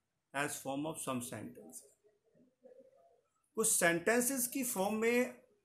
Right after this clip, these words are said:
आप उसको अपने बारे में इन्फॉर्मेशन को बताते हैं, बताते हैं जो वो आपसे एक्सपेक्ट करता है। वो एक्सपेक्ट तो यही करता है कि आप अपने बारे में उसको बताओ, ज़्यादा से ज़्यादा बताओ।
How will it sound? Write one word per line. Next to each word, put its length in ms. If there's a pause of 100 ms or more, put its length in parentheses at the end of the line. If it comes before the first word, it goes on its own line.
(160)
आप 440
उसको 320
अपने 360
बारे 380
में 380 (600)
इन्फॉर्मेशन 680
को 160
बताते 500
हैं, 240
बताते 400
हैं 500 (340)
जो 200
वो 100
आपसे 420
एक्सपेक्ट 440
करता 380
है। 140 (1080)
वो 60
एक्सपेक्ट 420
तो 60
यही 200
करता 320
है 60
कि 180
आप 320
अपने 220
बारे 240
में 80
उसको 240
बताओ, 460 (380)
ज़्यादा 300
से 120
ज़्यादा 260
बताओ। 400